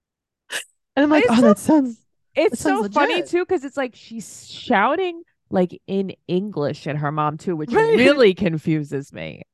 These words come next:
Speaker 1: Her mom's like, "Hello?
Speaker 2: <laughs>
Speaker 1: I don't even speak that language. Why are you yelling?"
Speaker 2: Why are you yelling at me?
Speaker 1: Imagine
Speaker 2: Don't
Speaker 1: her mom's not deaf at all.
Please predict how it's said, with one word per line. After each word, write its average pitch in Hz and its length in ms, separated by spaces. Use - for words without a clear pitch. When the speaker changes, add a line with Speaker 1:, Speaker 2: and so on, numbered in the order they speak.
Speaker 1:
Her 311 100
mom's 349 280
like, 349 160
"Hello? 233 440
Speaker 2:
<laughs> - 0
Speaker 1:
I 370 80
don't 453 200
even 381 180
speak - 380
that 349 160
language. 254 340
Why 277 160
are 370 60
you 381 160
yelling?" 349 580
Speaker 2:
Why 233 280
are 330 120
you 277 160
yelling 285 500
at 156 220
me? 151 240
Speaker 1:
Imagine 214 340
Speaker 2:
Don't 311 80
Speaker 1:
her 285 60
mom's 208 220
not 190 160
deaf 160 180
at 151 60
all. 135 420